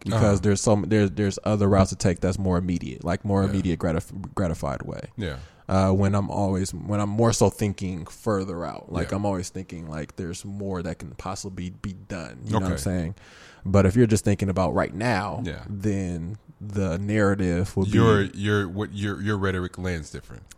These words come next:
Speaker 1: For sure. Completely different.
Speaker 2: Where, well, I get why you would say that. The podcast is an awesome case study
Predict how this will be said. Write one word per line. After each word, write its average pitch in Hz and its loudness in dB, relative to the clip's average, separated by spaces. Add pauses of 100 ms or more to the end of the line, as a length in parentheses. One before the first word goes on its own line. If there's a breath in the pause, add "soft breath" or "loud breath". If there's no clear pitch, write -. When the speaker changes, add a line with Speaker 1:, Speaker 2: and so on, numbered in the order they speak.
(160)
Speaker 1:
For 120 4
sure. - -2 (160)
Completely 101 4
different. - -6 (120)
Speaker 2:
Where, 131 4 (100)
well, 117 4 (120)
I 117 6
get 117 0
why 104 2
you 127 0
would 135 -6
say 143 0
that. 156 -4 (1120)
The 101 -6
podcast 127 2
is 101 -4
an 101 -4 (140)
awesome 110 2
case 101 -6
study 95 -6